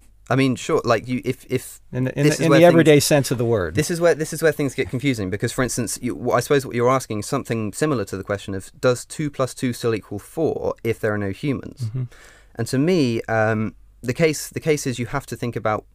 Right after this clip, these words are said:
Speaker 1: what you're describing when you say two plus two. So, for instance, if you're saying, if there were two rocks and you added two more rocks, would
Speaker 2: Mm-hmm.
Speaker 1: there be four rocks? Absolutely.
Speaker 2: Mm-hmm.
Speaker 1: But to say that two plus two equals four is like,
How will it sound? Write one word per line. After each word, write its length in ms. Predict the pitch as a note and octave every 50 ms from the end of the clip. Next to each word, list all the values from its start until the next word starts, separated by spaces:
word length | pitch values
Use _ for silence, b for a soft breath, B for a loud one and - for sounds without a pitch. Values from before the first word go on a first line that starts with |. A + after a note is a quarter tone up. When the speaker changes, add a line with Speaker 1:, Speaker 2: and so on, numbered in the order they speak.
| _ _ _
Speaker 1:
what 320 | - A2+ A#2+ A#2+ B2 -
you're 100 | - A#2 G#2+
describing 480 | A2 - - B2 A#2+ A#2 G2+ G#2 G2
when 100 | G2 G2+
you 60 | G2+
say 140 | F#2+ - G2+
two 140 | - - G2+
plus 200 | - - F#2+ -
two. 200 | - - G2+ -
So, 100 | - G#2+
for 80 | - C3
instance, 220 | A#2 - A#2+ A#2
if 80 | C3+ -
you're 80 | C#3+ C3
saying, 220 | - E3+ - -
if 120 | - B2+ -
there 160 | C#3+ C3+ C3+
were 120 | B2 A#2+
two 260 | - - - D#3 D3+ C#3
rocks 460 | B2 C3 A2 - - - - - -
and 140 | - A2+ G#2+
you 80 | -
added 240 | - A#2 A#2 G#2+ -
two 200 | - - C3 A#2
more 200 | A2+ A2 G#2 G2+
rocks, 240 | A2+ A2 D#2+ - -
would 160 | A2 G#2 A#2
Speaker 2:
Mm-hmm. 40 | A#2+
Speaker 1:
there 100 | A2 G2+
be 100 | G2 G2+
four 260 | - - A2 G#2+ A2+
rocks? 240 | A#2+ - - - -
Absolutely. 560 | A2+ A#2 - - G2+ G#2+ G#2+ - D#3+ - - _ - A2+
Speaker 2:
Mm-hmm. 220 | G2+ F#2+ A#2+ B2 A#2+ B B B B B B B B B B -
Speaker 1:
But 100 | F#3 E3 -
to 40 |
say 160 | C3+ - F3+ F3+
that 140 | E3 -
two 160 | - - E3+ D3+
plus 180 | - C#3+ C3+
two 140 | - - B2+
equals 240 | A#2 - - G#2+ -
four 440 | - - F3 F3 - - - - - B B B B B
is 200 | - A2 A#2 -
like, 300 | B2+ B2 C3 B2 - -